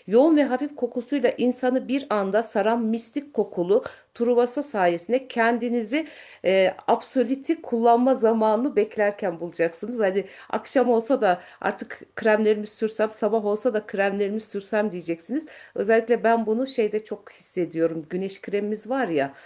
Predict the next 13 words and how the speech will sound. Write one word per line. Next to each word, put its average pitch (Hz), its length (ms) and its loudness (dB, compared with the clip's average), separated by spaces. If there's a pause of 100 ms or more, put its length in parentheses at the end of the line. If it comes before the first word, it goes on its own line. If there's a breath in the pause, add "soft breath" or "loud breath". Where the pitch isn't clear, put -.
(240 loud breath)
onda 214 340 0
çok 220 300 -4
yaşıyorum. 185 500 -2
Bayılıyorum 202 440 2
böyle 196 200 -2
kokusunu 196 520 -8
koklamaya. 190 680 -2 (340 loud breath)
Eminim 208 360 0
sizler 185 500 -2
de 214 140 -4
benim 185 240 -2
gibi 180 300 -6
düşünüyorsunuzdur. 170 1120 -4